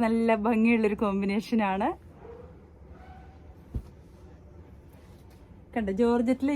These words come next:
ഈ വർക്ക് വരുന്നത് ഇതോ-, ഇതിൻ്റെ കൂടെ നല്ല സൂപ്പർ കോമ്പിനേഷനാണ്.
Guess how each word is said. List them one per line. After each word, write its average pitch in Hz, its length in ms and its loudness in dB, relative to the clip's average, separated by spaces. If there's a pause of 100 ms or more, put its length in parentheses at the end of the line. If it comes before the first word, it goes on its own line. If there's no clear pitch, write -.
ഈ - 100 2
വർക്ക് 262 300 0
വരുന്നത് 226 320 4 (140)
ഇതോ-, 226 300 2
ഇതിൻ്റെ 233 260 6
കൂടെ 214 140 0 (100)
നല്ല 277 340 4 (160)
സൂപ്പർ 320 360 2
കോമ്പിനേഷനാണ്. 233 720 4